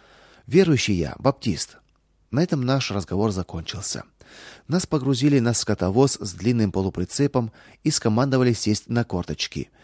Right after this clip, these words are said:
Я сказал, что у меня больные ноги, и меня не принуждали. Привезли в посёлок Заводской, в зону номер шестьдесят восемь. При распределении я из-за плохого зрения попал в отряд стариков.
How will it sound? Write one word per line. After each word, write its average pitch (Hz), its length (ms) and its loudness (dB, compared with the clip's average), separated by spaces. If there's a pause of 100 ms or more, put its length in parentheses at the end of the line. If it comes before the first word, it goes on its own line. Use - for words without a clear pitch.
(260)
Я 147 140 2
сказал, 147 340 2
что 131 200 0
у - 20 4
меня 127 200 2
больные 120 440 4
ноги, 113 380 2
и - 180 -2
меня 110 260 0
не 113 140 0
принуждали. 95 760 -4 (580)
Привезли 143 400 0
в - 100 -2
посёлок 135 480 4
Заводской, 107 720 0
в 87 80 -6
зону 120 360 2
номер 104 240 2
шестьдесят 104 460 -2
восемь. 85 340 -4 (460)
При 101 140 0
распределении 101 800 0 (300)
я 139 160 2
из-за 131 180 0
плохого 113 420 2
зрения 117 340 0
попал 104 360 2
в 90 80 0
отряд 98 280 -2
стариков. 98 680 -4